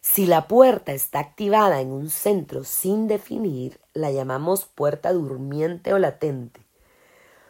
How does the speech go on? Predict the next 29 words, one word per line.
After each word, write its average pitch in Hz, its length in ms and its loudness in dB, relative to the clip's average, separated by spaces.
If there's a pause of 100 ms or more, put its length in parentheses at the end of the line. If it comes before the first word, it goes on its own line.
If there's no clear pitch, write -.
(680)
Y 254 200 2
requiere 185 760 0
que 185 140 -2
se 170 180 -4
le 156 120 -2
defina 185 460 -2
el 226 120 0
centro 160 560 -4
a 175 100 -6
través 143 320 -4
de 175 140 0
otra 180 500 2
persona 147 600 -6
con 156 180 -4
el 131 120 -8
centro 147 500 -2
definido, 139 760 -2 (760)
un 214 240 2
canal 196 720 2
o 185 160 2
quien 147 280 -6
tenga 180 320 -2
la 208 240 -2
puerta 160 540 0
del 151 280 -4
otro 175 460 -2
extremo 165 760 -4
del 120 160 -10
canal. 117 440 -12